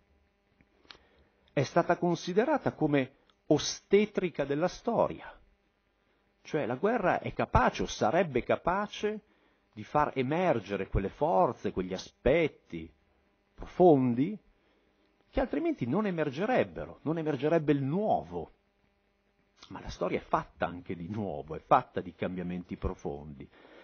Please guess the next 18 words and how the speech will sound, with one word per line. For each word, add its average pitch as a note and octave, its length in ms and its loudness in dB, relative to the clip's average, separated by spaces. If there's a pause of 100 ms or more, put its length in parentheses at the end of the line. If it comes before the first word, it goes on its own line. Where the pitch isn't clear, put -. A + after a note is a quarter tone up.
È - 80 2
stata G3 300 2
ostetrica C3+ 680 0
della G2 220 -4
storia, G2 420 0
sì, E3 360 -2
ma F#2 140 -6
dice G2 340 -8
Bobbio, F#2 600 -2 (500)
adesso C3+ 440 2
però A#2+ 260 4
rischia G#2 380 -4
di F#2 100 -8
diventare F2+ 600 -4
il F2 160 -6
becchino E2+ 1000 -8
della C#2+ 280 -12
storia, - 680 -18